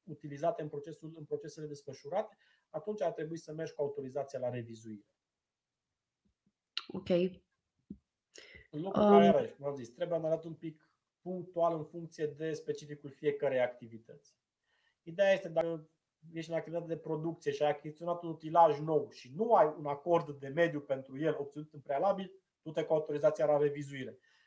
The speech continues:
Speaker 1: În cazul în care ți-ai obținut un acord de mediu să-ți mai cumperi încă un utilaj,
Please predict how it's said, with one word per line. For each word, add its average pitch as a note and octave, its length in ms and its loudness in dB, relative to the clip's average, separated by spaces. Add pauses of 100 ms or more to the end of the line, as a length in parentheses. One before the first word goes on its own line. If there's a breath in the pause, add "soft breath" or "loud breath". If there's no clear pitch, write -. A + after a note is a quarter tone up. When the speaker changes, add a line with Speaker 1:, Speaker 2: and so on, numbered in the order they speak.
(120)
Speaker 1:
În C#3 160 -10
cazul F#3 360 2
în F3 120 -2
care D#3+ 640 4
ți-ai D3 160 -2
obținut G#3 220 -4
un A3 100 -2
acord E3+ 360 0
de D#3+ 80 -4
mediu D#3 240 -6
să-ți D3 180 -16
mai C#3+ 120 -2
cumperi D#3+ 320 -8
încă D3+ 180 -6
un D3 180 2
utilaj, C#3 640 0